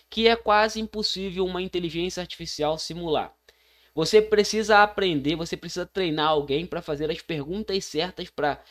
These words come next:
essa inteligência artificial te devolver como resposta essas perguntas e assim você compor a regra do produto.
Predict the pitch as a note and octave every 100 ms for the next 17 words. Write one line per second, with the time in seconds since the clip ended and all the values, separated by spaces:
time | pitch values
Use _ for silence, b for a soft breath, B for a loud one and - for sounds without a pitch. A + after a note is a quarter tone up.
0 | b - F3 A3+ - G#2+ G3+ F#3 F3 D#3
1 | D#3 D3 D3+ - D#3 D3 D3+ E3+ D#3+ D#3
2 | D3+ E3+ E3 F3 - _ _ _ - F#3+
3 | - - D3+ F3 - F#3+ F#3+ b b -
4 | E3 E3 F#3 - F3 D3+ D#3 F#3 F#3 F3
5 | F3+ E3+ F3 F3 F3 E3+ - E3 D#3 D#3
6 | D3+ D3 D3+ D3 D#3+ D#3 A2 -